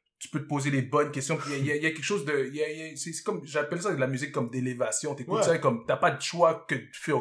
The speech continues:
Speaker 1: good, là.
Speaker 2: By the way, on l'a jamais dit, mais l'intro, <laughs> l'intro,
Speaker 1: Ouais.
Speaker 2: la musique d'intro et à la
Speaker 1: Exact.
Speaker 2: fin,
Speaker 1: Mhm.
Speaker 2: c'est toi qui les as fait.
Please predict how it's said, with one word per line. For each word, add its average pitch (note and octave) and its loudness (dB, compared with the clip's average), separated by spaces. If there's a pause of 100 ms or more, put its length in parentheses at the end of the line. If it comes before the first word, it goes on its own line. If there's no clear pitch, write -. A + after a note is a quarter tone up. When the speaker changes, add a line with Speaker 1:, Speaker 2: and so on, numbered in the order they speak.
Speaker 1:
good, C#3 4
là. - -20 (180)
Speaker 2:
By F3+ 6
the - 4
way, D4 4
on G3+ 8
l'a D3+ 6
jamais F3 6
dit, E3+ 0
mais B2+ 2 (240)
l'intro, D#3 4 (560)
<laughs> - 2
l'intro, F#3 2 (140)
Speaker 1:
Ouais. C#3+ 8
Speaker 2:
la C#3 6
musique F3 2
d'intro F#3+ 6
et E3+ 6
à D3+ 8
la D3 10
Speaker 1:
Exact. C3+ 0
Speaker 2:
fin, F3 6
Speaker 1:
Mhm. C#3 2 (440)
Speaker 2:
c'est - -16
toi A#3+ 6
qui B3 2
les D3+ 2
as C#3 4
fait. G3 4